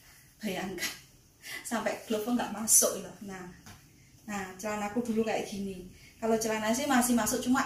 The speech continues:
sesek, guys, ya. Juga itu sesek. Dan sekarang aku juga kalau pakai kayak gini malu rasanya, wis koyoke nggak, nggak apa ya, wis bukan zamannya ya. Sedangkan saya sekarang umurnya empat puluh satu. Ini buat anak-anak muda. Nggak tahu,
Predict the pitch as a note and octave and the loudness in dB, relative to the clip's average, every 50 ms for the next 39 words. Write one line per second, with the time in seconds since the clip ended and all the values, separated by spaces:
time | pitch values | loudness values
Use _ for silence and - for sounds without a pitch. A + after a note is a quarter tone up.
0 | - - - C4 A#3+ - - - - A4 A4 - - A#3+ G#3+ G#3+ - G#3 G3 - | 4 4 6 6 8 8 8 8 6 6 4 4 2 2 2 4 2 0 -2 -2
1 | A#3+ - - G#3+ G#3+ B3 D4 - - C4 B3 - - D#4 - - - - - - | -2 0 0 0 2 4 4 4 4 4 4 4 4 2 0 -2 -8 -12 -12 -14
2 | - - - - A3+ A3+ A3+ A#3+ A3+ A#3 A3+ A#3 C#4 C#4 B3+ B3 B3 B3 - A#3+ | -14 -16 -2 2 2 4 4 2 2 4 2 2 4 4 2 4 4 4 4 4
3 | A#3 A#3+ - - A#3+ A#3 A3 - A3+ A3 A#3 A#3 A#3+ A3+ A3 - - A#3 A3+ B3+ | 4 4 4 6 6 4 6 4 4 4 4 6 6 6 6 6 4 6 8 12
4 | C4 B3+ A3+ G#3+ G#3 A3 G#3 G#3 A3 B3 C4 B3+ A#3+ A3+ A3 G#3+ A3 G#3+ G#3 G#3 | 12 12 12 10 8 8 6 6 4 6 6 6 6 6 6 4 2 0 2 2
5 | G#3 G#3 G#3+ G#3+ - - A3 G#3+ G#3+ - - B3 C4 - F#3+ - - - - - | 2 2 2 0 0 0 0 2 2 2 4 4 4 4 4 2 0 0 -10 -12
6 | - - - - - _ - - D#3+ G#3+ G#3+ A3+ A3+ G3+ F#3 F3+ F3 F3+ F#3 F#3+ | -12 -12 -14 -16 -14 _ -4 -2 -2 0 2 2 2 2 0 -2 -4 -6 -2 2
7 | - - - - - A3 - G#3 G3+ G3 F#3+ - G3+ F#3 F#3 F#3+ F#3+ F#3 F3+ F#3 | 2 2 2 0 -4 -6 -4 -2 -2 -2 -2 -2 -2 0 0 0 0 -2 -2 -2
8 | F#3+ G3 F#3 F#3 F#3 F3 E3+ F3+ - - - G3 F#3+ G3 G3 F#3+ - G3 G3+ A3 | -2 -2 -2 -4 -4 -6 -6 -6 -6 -6 -6 -6 -6 -4 -4 -2 0 0 2 2
9 | A#3+ A#3+ - A3 G#3+ G#3+ G#3+ G#3 G#3 G#3 G#3+ A3 G#3+ G#3+ - G3+ G3+ - - G3+ | 0 0 0 0 0 2 0 -2 -4 -2 -2 0 -2 0 -2 -4 -6 -6 -6 -2
10 | G3 G3 - F#3+ F#3 F3+ - - G3 F#3 F3 F3+ - - - - - - - - | 0 0 0 0 -4 -8 -8 -8 -8 -8 -8 -8 -12 -14 -18 -18 -18 -18 -10 0
11 | A3 A3+ A#3 A#3 - - G#3+ F#3+ - G3 G3+ G3+ D#3 F#3+ G3 F#3+ G3 G3 G3 F#3+ | 4 4 4 4 2 0 -2 -2 -2 -4 -6 -6 -4 -6 -6 -6 -6 -8 -8 -10
12 | - - - - F#3+ F#3 F#3 F3+ E3 E3+ - _ - _ _ G3+ F#3+ F#3+ F#3+ F#3+ | -12 -14 -12 -10 -10 -10 -10 -12 -14 -18 -20 _ -20 _ _ -20 -20 -20 -20 -20
13 | _ _ _ _ _ _ _ _ _ _ _ _ _ _ _ _ _ _ - - | _ _ _ _ _ _ _ _ _ _ _ _ _ _ _ _ _ _ -6 -6
14 | - - G3 G#3 | -4 -4 -4 -4